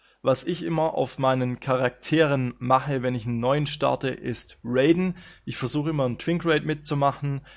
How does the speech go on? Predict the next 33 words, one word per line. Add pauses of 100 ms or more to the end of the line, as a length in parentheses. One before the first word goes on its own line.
(160)
Äh,
ich
habe
eine
Gilde,
das
heißt,
da
komme
ich
also
easy
in
einen
Twink
Raid
rein. (260)
Wenn
ihr
neuer
Spieler
seid,
sucht
euch
einfach
eine
aktive
Gilde (220)
und
fragt
mal
dort
nach,